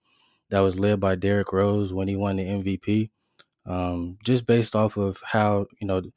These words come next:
Derrick Rose played when he was, you know, last seen healthy. Uh, it's a lot of similarity in his game with, uh, Donovan Mitchell, and just looking at that team, they were really solid on defense, like Utah was,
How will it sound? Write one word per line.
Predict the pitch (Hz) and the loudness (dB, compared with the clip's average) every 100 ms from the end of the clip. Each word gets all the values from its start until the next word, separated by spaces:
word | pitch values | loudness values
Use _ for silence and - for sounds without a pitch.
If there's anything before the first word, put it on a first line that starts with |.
| _ _ - | _ _ 0
Derrick | 107 107 | 2 4
Rose | 98 104 98 | 2 0 0
played | - 101 98 90 | -2 0 0 -2
when | 92 95 | -4 -2
he | 101 | -2
was, | 95 87 | -2 -4
you | 101 | -6
know, | 95 87 | -4 -2
last | 92 92 87 | 0 -2 -2
seen | 95 92 87 | -6 -6 -4
healthy. | 98 104 101 101 _ _ _ _ - | -4 -2 -6 -8 _ _ _ _ -4
Uh, | 95 | -2
it's | 92 98 | -2 0
a | |
lot | 104 101 | 0 0
of | |
similarity | - 104 101 98 98 | 0 -2 0 0 0
in | 95 | -4
his | 92 | -4
game | 95 95 95 95 _ _ _ _ - | -4 -4 -4 -8 _ _ _ _ -8
with, | 104 95 - | -4 -2 0
uh, | 92 | 0
Donovan | 90 104 95 90 92 | 2 2 0 -2 0
Mitchell, | 117 - 98 | 0 0 -2
and | 95 92 | -2 -4
just | 95 92 | -4 -4
looking | 98 98 98 | -2 -2 -2
at | 92 | -2
that | 101 113 | -2 -2
team, | - 98 95 | -2 -4 0
they | 98 | 0
were | 90 | 0
really | 90 98 | 0 -2
solid | 90 92 95 92 | -2 0 0 0
on | 87 87 | -2 -2
defense, | 98 - 101 95 - - _ - _ - | -4 -2 -6 -6 -10 -18 _ -20 _ -4
like | 92 87 | -2 0
Utah | 104 107 98 95 | 0 0 0 2
was, | 92 95 98 101 | 2 2 0 -2